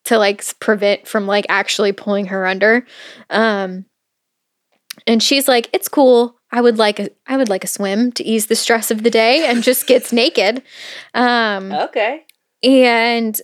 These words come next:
Speaker 1: um, he's, in his head, he's like, "We're taking it slow. We're taking it slow. I'm not scaring her away. This
Speaker 2: I
Speaker 1: is
Speaker 2: don't
Speaker 1: my
Speaker 2: think you're
Speaker 1: mate.
Speaker 2: about to take it
Speaker 1: This is
Speaker 2: slow, my guy.
Speaker 1: important." It's not at all. There's a lot of tentacles.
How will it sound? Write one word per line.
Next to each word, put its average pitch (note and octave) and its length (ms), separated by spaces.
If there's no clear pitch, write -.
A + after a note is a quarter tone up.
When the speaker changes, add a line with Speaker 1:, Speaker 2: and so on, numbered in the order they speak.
Speaker 1:
um, A#3 560
he's, B3+ 400
in B3 140
his A#3+ 120
head, A3 280
he's A#3 220
like, G#3+ 200
"We're G#3 120
taking G#3 300
it C4+ 120
slow. A3 380
We're G3+ 100
taking G#3 320
it B3 120
slow. F#3+ 400
I'm F#3+ 160
not A3 200
scaring A#3 320
her B3 160
away. G3+ 540
This F#3+ 120
Speaker 2:
I - 20
Speaker 1:
is - 0
Speaker 2:
don't G3 80
Speaker 1:
my A#3 80
Speaker 2:
think A#3+ 140
you're G3+ 100
Speaker 1:
mate. - 60
Speaker 2:
about D3+ 180
to - 80
take D3+ 180
it - 20
Speaker 1:
This G#3+ 140
is A3+ 100
Speaker 2:
slow, A#3+ 100
my B3 100
guy. A3 100
Speaker 1:
important." - 380
It's G#3 380
not G#3+ 240
at G#3+ 80
all. G3 260
There's A3 220
a A3 40
lot A3 280
of A3 80
tentacles. G#3 600